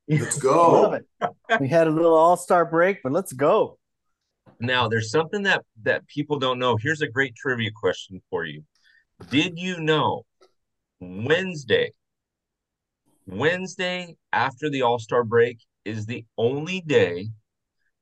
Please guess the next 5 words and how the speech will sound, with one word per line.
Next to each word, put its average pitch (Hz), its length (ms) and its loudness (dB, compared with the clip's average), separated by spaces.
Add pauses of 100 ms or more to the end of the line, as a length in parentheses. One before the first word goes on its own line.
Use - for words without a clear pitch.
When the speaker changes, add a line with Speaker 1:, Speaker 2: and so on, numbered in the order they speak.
Speaker 3:
unless 110 440 -2
something's 151 640 -6 (100)
rescheduled, 104 1080 -4 (460)
is 117 180 -4
the 117 160 -8